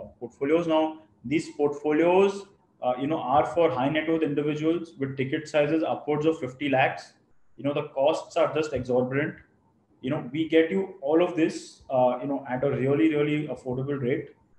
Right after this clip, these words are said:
Uh, I'll just explain to you how. So what is it that we do? We'll tell you which stocks to buy, when to buy, how much to buy, and when to sell.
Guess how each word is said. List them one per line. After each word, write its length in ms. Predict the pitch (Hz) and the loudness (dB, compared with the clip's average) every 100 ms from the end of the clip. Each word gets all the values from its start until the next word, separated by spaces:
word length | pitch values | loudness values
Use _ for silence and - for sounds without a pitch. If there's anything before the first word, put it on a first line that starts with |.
| _ - | _ -8
Uh, 140 | 117 120 | -4 -2
I'll 140 | 120 127 | -2 -4
just 260 | 147 - | -4 -6
explain 360 | 135 - 139 139 | -10 -6 -6 -4
to 40 | 143 | -4
you 180 | 139 | -6
how. 280 | 117 127 - - _ _ - - - | -4 -6 -6 -16 _ _ -20 -20 -20
So 140 | - 165 | -4 0
what 220 | 147 151 | 2 4
is 80 | 190 | 4
it 100 | 196 | 2
that 180 | 202 165 | 2 0
we 100 | 175 | 0
do? 140 | 156 | 2
We'll 400 | 190 160 160 165 | 2 2 -2 2
tell 160 | 165 165 | 4 4
you 100 | 185 | 2
which 300 | 127 139 156 | 0 0 0
stocks 320 | - 156 - | 2 0 0
to 100 | 170 | -4
buy, 460 | 147 143 160 208 - | 2 4 4 2 -2
when 220 | 131 139 180 | -2 0 0
to 100 | 165 | 2
buy, 260 | 139 156 | 4 4
how 200 | 170 135 | 4 0
much 260 | 135 170 - | 0 0 -2
to 80 | 160 | -2
buy, 220 | 135 151 | 2 2
and 160 | 160 135 | 2 0
when 120 | 135 | -2
to 60 | 147 | -2
sell. 300 | - 131 | -2 -2